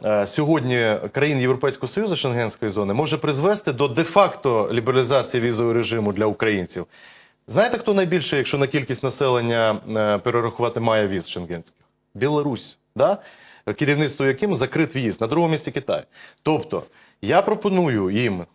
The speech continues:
при кожній зустрічі: зробіть крок в бік українців, відкрийте більше можливостей для українців по студентським обмінам, по поїздкам, в тому числі туристичним. Не треба вам чекати. Подав, що у тебе є квитки, ти хочеш поїхати, подивитись Європу. Будь ласка, якщо є гроші.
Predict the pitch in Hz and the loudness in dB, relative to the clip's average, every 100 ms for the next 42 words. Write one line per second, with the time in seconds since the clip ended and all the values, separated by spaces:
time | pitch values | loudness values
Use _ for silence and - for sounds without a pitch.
0 | - - 113 110 180 180 175 170 - 101 | -20 -10 -6 0 0 2 0 -2 -2 -6
1 | - 90 120 131 185 - 151 156 - 107 | -4 -2 -2 0 -2 0 0 0 -2 -6
2 | 117 147 127 131 107 107 95 156 - 208 | -4 -2 -2 0 0 -4 -2 -2 0 0
3 | 202 170 127 180 - 151 139 139 123 - | 0 -2 2 0 2 -2 0 0 0 -2
4 | 113 120 117 113 98 - 95 151 151 175 | -4 -2 0 0 -2 -4 -4 -4 0 0
5 | 185 175 190 170 147 151 151 143 - 143 | 0 0 0 0 0 0 -2 0 -2 0
6 | 175 175 175 - 175 165 - _ - 277 | 2 2 0 0 -2 -2 -6 _ 2 2
7 | 254 - 170 170 220 233 233 190 - 98 | 2 0 -2 0 -2 -2 -2 -2 -2 -6
8 | - _ _ - 185 233 214 196 190 - | -8 _ _ -2 2 2 2 4 4 2
9 | 185 180 139 120 175 202 247 247 - _ | 0 2 0 0 0 2 0 -2 -12 _
10 | - 147 135 147 139 135 120 - 175 - | -2 0 2 2 2 2 0 0 -4 -2
11 | 269 254 - 180 285 254 - 226 233 196 | -4 -4 -4 -2 0 -2 -2 -2 0 -2
12 | 101 - 139 196 208 180 - 165 151 107 | -4 -4 2 2 2 -2 -2 0 0 -2
13 | 95 139 185 170 120 107 127 117 110 95 | -2 2 2 2 -2 -2 0 2 0 -4
14 | - | -8